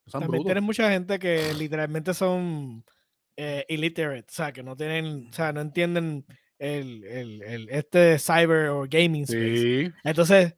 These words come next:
Speaker 2: le dan la tarjeta una vez al muchachito pa' que compre a lo mejor en aquel momento porque se lo ganó, por lo que sea.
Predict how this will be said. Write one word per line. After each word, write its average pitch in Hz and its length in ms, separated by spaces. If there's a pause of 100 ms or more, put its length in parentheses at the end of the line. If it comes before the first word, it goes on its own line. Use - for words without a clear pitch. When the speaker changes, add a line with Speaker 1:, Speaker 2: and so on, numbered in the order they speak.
(140)
Speaker 2:
le 147 160
dan 151 160
la 185 100
tarjeta 196 340
una 190 140
vez 196 140
al 185 140
muchachito 180 640 (600)
pa' 131 140
que 127 180
compre 139 360
a 160 80
lo 170 100
mejor 170 440
en 165 140
aquel 160 220
momento 165 360
porque 135 220
se - 120
lo 110 140
ganó, 117 340
por 156 100
lo 151 100
que 156 100
sea. 151 280